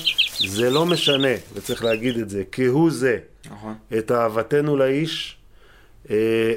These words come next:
Speaker 1: וזה לא משנה כהוא זה, את זה שהגיע הבן אדם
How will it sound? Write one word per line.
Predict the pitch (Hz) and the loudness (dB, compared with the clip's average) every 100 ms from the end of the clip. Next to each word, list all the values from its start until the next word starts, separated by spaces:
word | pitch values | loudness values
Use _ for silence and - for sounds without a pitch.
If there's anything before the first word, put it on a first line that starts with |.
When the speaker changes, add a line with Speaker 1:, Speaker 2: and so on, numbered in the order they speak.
| 117 | -2
Speaker 1:
וזה | 113 120 135 | -2 2 2
לא | 147 | 2
משנה | 151 143 143 147 | 2 0 0 2
כהוא | 143 127 127 151 | 2 2 4 2
זה, | 131 139 123 101 110 | 2 2 2 -2 -8
את | 110 | -2
זה | 127 135 98 - - - - - | 2 2 0 -12 -20 -20 -20 -10
שהגיע | - 120 113 110 107 - - 117 110 131 143 | -4 0 2 2 0 -8 -10 -8 -2 2 4
הבן | 135 120 120 | 2 2 0
אדם | 117 123 123 110 | 0 2 0 -2